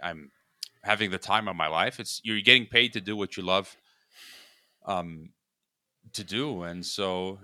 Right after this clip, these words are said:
I, I'm just, you know, rolling with it. And like I said, they, they saw the work that I did with my podcast, and, uh, they offered me the, you know, the gig, and I thought about it for a day. And because they pay me for it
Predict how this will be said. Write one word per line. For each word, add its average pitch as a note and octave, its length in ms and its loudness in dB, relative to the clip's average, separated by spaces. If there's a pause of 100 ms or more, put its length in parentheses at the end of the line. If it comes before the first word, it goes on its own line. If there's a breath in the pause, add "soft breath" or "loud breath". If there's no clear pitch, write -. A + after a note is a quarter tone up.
I, G2+ 160 0
I'm G#2+ 220 2
just, C3 240 -2
you G2 160 -12 (240)
know, G#2+ 220 -4
rolling C3 500 4
with C#3+ 240 -2
it. D#3+ 180 -2 (100)
And G2+ 500 -2 (920)
like A2 180 4
I A2 60 4
said, C3 240 2
they, F#2+ 100 0
they A#2 180 2
saw A#2+ 240 4
the G#2+ 120 0
work F#2+ 280 -4
that F2+ 120 -6
I F2 80 0
did F2+ 240 -6
with E2+ 180 -12
my E2 140 -8
podcast, E2+ 720 -10 (100)
and, D#2 380 -10 (800)
uh, F#2 100 -4
they F#2 160 2
offered F#2 320 0
me F2+ 100 -10
the, E2+ 140 -10
you G2+ 100 -6
know, D#2+ 300 -8
the E2 160 -12
gig, F#2+ 260 0
and F2 100 -4
I E2+ 200 -4
thought G#2+ 240 4
about F#2 220 0
it E2+ 80 -6
for F2 120 -6
a D#2 80 -6
day. G#2+ 360 2 (1080 soft breath)
And A#2+ 100 -6
because A#2+ 280 2
they A2 100 4
pay D3+ 300 6
me C#3+ 100 -2
for F2+ 280 -2
it G#2+ 160 -4